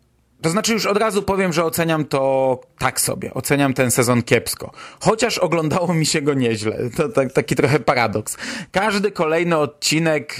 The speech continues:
wiecie, dawka godzinna, dawka czterdziestominutowa. Ja ją wchłaniałem bardzo szybko, ale patrząc na sezon jako całość, no to, to nie był dobry.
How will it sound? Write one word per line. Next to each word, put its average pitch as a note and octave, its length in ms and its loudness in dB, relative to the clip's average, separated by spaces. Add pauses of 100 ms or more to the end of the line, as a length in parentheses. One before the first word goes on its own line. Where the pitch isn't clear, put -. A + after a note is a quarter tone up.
(140)
wiecie, A#2+ 280 0
dawka C#3+ 460 0
godzinna, C3+ 540 2
dawka C#3 300 0
czterdziestominutowa. C#3 1080 2 (800)
Ja D#4+ 120 0
ją C4+ 120 0
wchłaniałem G3+ 960 0
bardzo E3+ 300 0
szybko, - 560 -2 (380)
ale F3 640 0
patrząc F#3+ 560 -2
na E3 140 0
sezon E3 300 0
jako D3+ 220 0
całość, D3 640 0
no C#3+ 120 2
to, C#3 560 0 (300)
to D#3 160 2
nie D#3 240 2
był A2 200 2
dobry. - 400 -8